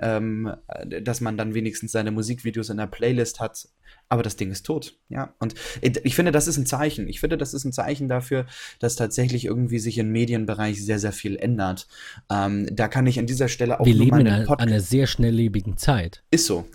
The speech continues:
Speaker 1: Ja, und ich kann an dieser Stelle einfach nur einen Podcast empfehlen, und zwar von Deutschlandfunk Nova,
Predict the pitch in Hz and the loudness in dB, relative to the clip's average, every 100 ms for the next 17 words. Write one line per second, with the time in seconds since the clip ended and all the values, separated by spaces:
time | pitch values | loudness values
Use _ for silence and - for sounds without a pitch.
0 | - - - 131 131 110 110 - 127 123 | -16 -14 0 2 2 0 -2 2 4 6
1 | 120 123 - 135 135 123 131 127 117 107 | 6 2 2 0 2 0 0 2 2 0
2 | - 160 - 104 - - 101 107 107 123 | -2 -2 -2 -4 -4 -8 -8 -4 -2 -2
3 | 120 - 123 123 113 113 - 131 123 117 | -2 -2 -2 -2 0 0 0 -2 0 -2
4 | - 123 143 110 98 127 | 2 4 4 2 0 -4